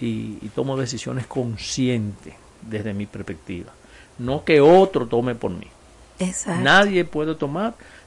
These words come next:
Speaker 1: decisiones por el otro, salvo situaciones muy, eh, muy
Speaker 2: Particulares,
Speaker 1: particulares,
Speaker 2: sí.
Speaker 1: donde la vida está en juego. Entonces, bueno, ahí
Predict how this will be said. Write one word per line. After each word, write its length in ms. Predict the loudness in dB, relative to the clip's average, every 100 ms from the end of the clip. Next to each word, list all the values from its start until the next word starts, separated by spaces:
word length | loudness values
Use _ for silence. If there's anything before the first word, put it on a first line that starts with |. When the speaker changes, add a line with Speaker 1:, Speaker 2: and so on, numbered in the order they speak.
| -14
Speaker 1:
decisiones 540 | -12 -10 -10 -10 -10 -10
por 220 | -10 -8
el 120 | -8
otro, 240 | -10 -14 -20
salvo 460 | -2 4 4 4 -2
situaciones 640 | -8 -10 -10 -8 -8 -8 -8
muy, 300 | -8 -6 -8
eh, 60 |
muy 560 | -12 -20 -20 -20 -6 4
Speaker 2:
Particulares, 640 | 4 4 0 4 4 6
Speaker 1:
particulares, 840 | 4 4 0 2 2 2 2 -2 -6
Speaker 2:
sí. 240 | -6 -6 -6
Speaker 1:
donde 640 | -6 -6 -8 -10 -12 -12
la 140 | -10 -6
vida 280 | -6 -4 -6
está 440 | -4 -4 -4 -6
en 100 | -10
juego. 460 | -8 -4 -2 -2 -8 -14 _ -20 -20 -20 -20 -14
Entonces, 420 | -12 -8 -6 -4
bueno, 260 | -4 -4
ahí 140 | -6